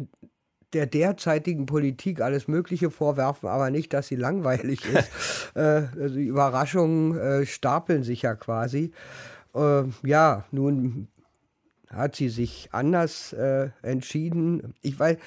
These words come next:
Speaker 1: interessant ist ja immer, dass sowas nicht begründet wird, ja?
Speaker 2: Mhm.
Speaker 1: Also warum sie plötzlich anderer Meinung ist.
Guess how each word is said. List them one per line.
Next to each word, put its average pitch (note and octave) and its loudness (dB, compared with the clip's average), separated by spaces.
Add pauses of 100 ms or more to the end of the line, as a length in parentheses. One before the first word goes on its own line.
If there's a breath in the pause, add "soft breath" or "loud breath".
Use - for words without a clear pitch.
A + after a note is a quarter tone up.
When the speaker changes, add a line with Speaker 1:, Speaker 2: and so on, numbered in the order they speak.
(160 loud breath)
Speaker 1:
interessant F#3 2
ist G3 -2
ja E3+ 4
immer, F3+ 4
dass E3 2
sowas E3+ 0
nicht G3+ -2
begründet C#3 2
wird, G2+ -4
ja? A2 4
Speaker 2:
Mhm. G#2 2
Speaker 1:
Also B2 2
warum C3+ 2
sie C3+ 0
plötzlich C#3 -2
anderer B2+ 0
Meinung B2+ 0
ist. - -6